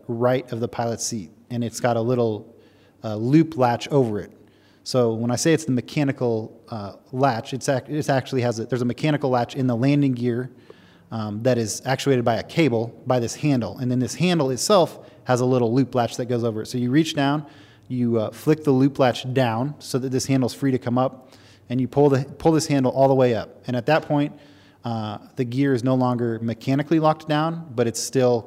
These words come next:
kinda down by gravity. And at that point, you reach back, and there's a second landing gear handle, um, on the hydraulic panel behind the right seat,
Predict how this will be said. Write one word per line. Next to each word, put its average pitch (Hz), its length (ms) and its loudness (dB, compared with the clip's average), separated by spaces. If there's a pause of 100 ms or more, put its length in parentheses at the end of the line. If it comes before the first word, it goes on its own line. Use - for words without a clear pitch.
kinda 120 180 -2
down 113 440 -2
by 123 140 -2
gravity. 110 460 -2 (380)
And 131 100 0
at 120 100 -2
that 147 200 4
point, 147 200 0
you 131 80 -2
reach 135 220 -2
back, 131 240 0
and 127 60 -4
there's 113 140 -2
a 113 40 -6
second 143 400 -2
landing 127 300 2
gear 117 140 -2
handle, 113 420 -4 (360)
um, 101 420 -8 (120)
on 123 200 -2
the 117 140 -2
hydraulic 123 540 2
panel 120 580 -4 (140)
behind 123 440 -2
the 110 240 -8
right 151 260 2
seat, 120 320 -8